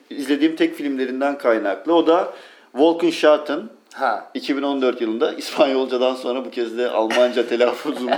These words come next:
Speaker 1: <laughs> İki bin on dört yılında izlediğim Wolkenschatten filminden kaynaklı.
Speaker 2: Hı hı.
Speaker 1: Bu filmi benim için değerli kılan sinema çevreleri, çevrelerinde, e, uzun yıllar boyunca şeyin tartışması dönmüştü ya. Biz kendi aramızda da konuşmuştuk.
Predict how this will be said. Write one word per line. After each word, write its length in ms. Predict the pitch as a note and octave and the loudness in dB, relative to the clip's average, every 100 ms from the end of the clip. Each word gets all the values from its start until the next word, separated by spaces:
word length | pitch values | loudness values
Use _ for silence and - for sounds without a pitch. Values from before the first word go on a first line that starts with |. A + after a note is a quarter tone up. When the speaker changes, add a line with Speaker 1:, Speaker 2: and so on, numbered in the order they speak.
| - D4+ - - F4+ - | -2 0 2 4 6 4
Speaker 1:
<laughs> 600 | - - - - - - | 2 2 0 -2 -6 -6
İki 220 | - D#3+ | -2 0
bin 60 | D#3 | 2
on 200 | E3 D#3+ | 4 4
dört 200 | D#3+ D3 | 2 0
yılında 260 | C#3 C#3+ | -2 0
izlediğim 600 | D3 C#3 C3 C#3+ F3 A#3 - _ | -2 -2 0 2 0 -2 -16 _
Wolkenschatten 720 | - C#3+ D3+ D3+ - D3 D3+ | 2 2 2 0 2 2 0
filminden 560 | C3+ C3 B2+ B2+ B2+ B2+ | -6 -6 -6 -2 -2 0
kaynaklı. 560 | A2 G2 F#2+ F#2 - E3 | 0 0 -2 -6 -4 -4
Speaker 2:
Hı 60 | |
hı. 440 | B3 - C#3 B2 C3+ - _ - | -4 -12 -12 -8 -8 -12 _ -14
Speaker 1:
Bu 100 | C#3 | -12
filmi 380 | - G3+ G#3 F3+ | -8 -6 -2 2
benim 220 | F#3 G#3 | 2 2
için 260 | - G3+ | -4 -2
değerli 320 | E3+ E3+ F3 G#3 | 2 4 4 0
kılan 340 | F#3 F#3+ A#3 - | 2 2 0 -6
sinema 380 | - D#3 G3+ G#3 | -8 -2 0 0
çevreleri, 640 | - F3+ E3+ E3+ E3+ E3 - | 2 2 4 2 0 -4 -6
çevrelerinde, 920 | - D#3 D#3 D3+ D3+ D3+ D#3+ G#3+ G#3+ - - | 0 2 2 2 0 -2 -2 -4 -4 -10 -2
e, 40 | B2 B2+ C3 B2+ B2+ B2+ - | 2 2 4 4 2 0 -4
uzun 220 | C#3 C#3 G3 | -6 -6 -4
yıllar 420 | F#3+ E3 D#3+ D3 | 2 4 4 4
boyunca 260 | D#3 D#3 | 0 -2
şeyin 280 | G3+ E3 E3+ | 0 2 2
tartışması 680 | E3+ C3+ C3+ - D3+ - E3 | 0 -2 -4 -8 -10 -8 2
dönmüştü 460 | D#3 D#3 F#3+ - G#2+ | 2 2 -4 -6 -6
ya. 100 | A2+ | -6
Biz 120 | - | -2
kendi 280 | D3 C#3+ C#3 | 0 2 0
aramızda 360 | C3 B2 B2+ | -2 -4 -4
da 100 | B2 | -6
konuşmuştuk. 580 | G2+ D#2+ - - - - | -8 -10 -12 -20 -20 -20